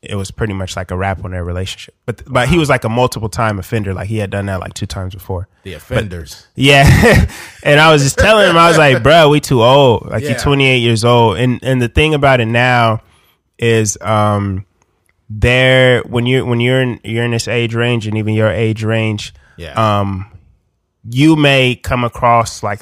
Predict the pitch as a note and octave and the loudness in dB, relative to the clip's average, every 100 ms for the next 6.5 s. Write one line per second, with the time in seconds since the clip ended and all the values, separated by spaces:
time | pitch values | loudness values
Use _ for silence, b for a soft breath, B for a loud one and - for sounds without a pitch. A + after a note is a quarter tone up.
0 | - A2 - G#2 A#2+ B2 A2+ G2+ A2+ A#2+ | -4 -4 -4 -6 -4 -4 -6 -6 -2 0
1 | B2 G#2+ A#2 G#2 G#2+ A#2 - - - - | 0 0 -4 -6 -6 -6 -8 -12 -18 -6
2 | C#3 C3+ B2 C#3 D3 C3 C3 - D#3 B2 | -4 -2 -2 -2 -2 -4 -6 -6 -6 -6
3 | - - C3 - C#3 B2 C3 C#3 D3 C3+ | -8 0 2 2 0 0 2 0 0 0
4 | B2 A#2+ C3 C#3 C3+ B2+ B2 A#2 F2 - | 0 0 0 2 2 4 4 4 0 -10
5 | G2+ F#2+ - G#2 G#2+ D#2+ A#2 A#2+ A2+ A#2 | -14 -14 -12 -12 -10 -4 0 2 4 4
6 | B2+ B2 A#2+ A2+ | 2 2 0 -2